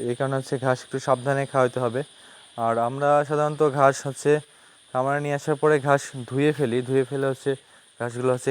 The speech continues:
কেটে তারপরে খাওয়াই। কিন্তু আজ দুই দিন হচ্ছে এমন পরিমাণ বৃষ্টি হচ্ছে আর হচ্ছে কাজগুলো এত অগোছালো হয়ে গেছে যে এখন হচ্ছে আর ঘাস ধোয়ার সময় পাচ্ছি না, কারণ হচ্ছে পোলাপানগুলো হচ্ছে দুই তিনবার করে এমনিতেই ভিজে যাচ্ছে,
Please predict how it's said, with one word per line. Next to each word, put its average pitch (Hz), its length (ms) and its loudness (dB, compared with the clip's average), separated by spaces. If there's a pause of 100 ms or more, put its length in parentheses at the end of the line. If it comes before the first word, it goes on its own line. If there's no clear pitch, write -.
কেটে 135 300 0
তারপরে 135 240 0 (100)
খাওয়াই। 120 300 2
কিন্তু 127 240 -2 (560)
আজ 131 100 0 (260)
দুই 139 140 2
দিন 143 140 -2
হচ্ছে 156 160 -6 (120)
এমন 165 160 4 (100)
পরিমাণ 160 280 6 (100)
বৃষ্টি - 280 0
হচ্ছে 156 240 4 (180)
আর 139 140 4
হচ্ছে 135 160 -2 (100)
কাজগুলো 139 300 4 (100)
এত - 100 2 (160)
অগোছালো 139 440 4
হয়ে 139 180 4
গেছে 123 220 0 (560)
যে 123 60 0 (100)
এখন 139 220 -2
হচ্ছে 147 200 -2 (220)
আর 131 80 4 (240)
ঘাস 135 160 2 (240)
ধোয়ার 135 320 4
সময় 151 260 4
পাচ্ছি 120 280 -2
না, 98 140 -4
কারণ 113 220 -6
হচ্ছে 135 180 -6 (540)
পোলাপানগুলো 151 520 2
হচ্ছে 151 180 -2 (140)
দুই 143 160 0
তিনবার 131 300 0
করে 131 180 0
এমনিতেই 135 380 -2
ভিজে 143 240 4
যাচ্ছে, 120 240 0